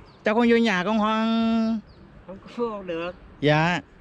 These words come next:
Speaker 2: Mà con đứng ở ngoài đó, ở đây thì cũng ở nhà rồi, nhưng mà đây là cái cửa, con vô để chi?
Speaker 1: Dạ, con tới con thăm ông tí.
Speaker 2: Rồi thôi, con thăm đứng đó <laughs> được rồi.
Speaker 1: Dạ. Giờ mình ông ở đây hả?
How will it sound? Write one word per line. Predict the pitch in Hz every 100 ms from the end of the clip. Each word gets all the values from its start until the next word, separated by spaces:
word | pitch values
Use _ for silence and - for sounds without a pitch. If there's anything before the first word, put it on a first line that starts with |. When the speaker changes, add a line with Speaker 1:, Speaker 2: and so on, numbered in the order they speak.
| - - - - -
Speaker 2:
Mà | 151 175 170
con | 190 196
đứng | 208 254
ở | 240
ngoài | 214 180 160
đó, | 202
ở | 202
đây | 208 214 190
thì | 170
cũng | 190 240
ở | 220
nhà | 220 175 170
rồi, | 165 170
nhưng | 165 190 196
mà | 165 180
đây | 196
là | 190
cái | 170 208 -
cửa, | 147 175 247
con | 202 185
vô | 190 202
để | 170 202
chi? | 226 214 120 - - - -
Speaker 1:
Dạ, | 139 156 165
con | 165 208
tới | 254
con | 247 220
thăm | 220 220
ông | 220 190
tí. | 190 277 302 - - -
Speaker 2:
Rồi | 143 165 170
thôi, | 202 214
con | 220 220 196
thăm | 214 208
đứng | 214 247 254 -
đó | 262
<laughs> | 220
được | 165 - -
rồi. | - - - - -
Speaker 1:
Dạ. | 135 151 156 170 - - - - - - - - - - - - - - - - - - - - - - - - - - - - - - - - - - - - - - - - - - - -
Giờ | 180
mình | 202 202
ông | 208
ở | 175 220
đây | 220 208
hả? | 180 190 139